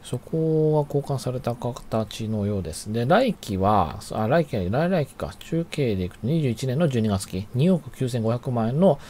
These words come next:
えー、営業利益になるという見通しも出しております。ゼネラルオイスター、牡蠣のお店ですよ。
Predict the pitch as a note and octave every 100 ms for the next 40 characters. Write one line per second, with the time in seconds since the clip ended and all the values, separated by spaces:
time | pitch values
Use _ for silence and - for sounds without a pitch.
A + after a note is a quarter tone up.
0 | - - - A2 G#2 G2+ G#2+ G#2 G2 -
1 | E2 F2 E2 - - - - G#2 F#2+ F#2
2 | F#2+ F2+ F#2 - C#3+ F#2 - A#1+ B1 -
3 | - - - - - - - - - -
4 | - - - - - - - - - -
5 | A2 D#3 G#3 G3 F3 C#3+ D3 - - -
6 | - - - - - - A#2 B1 - -
7 | - - B2+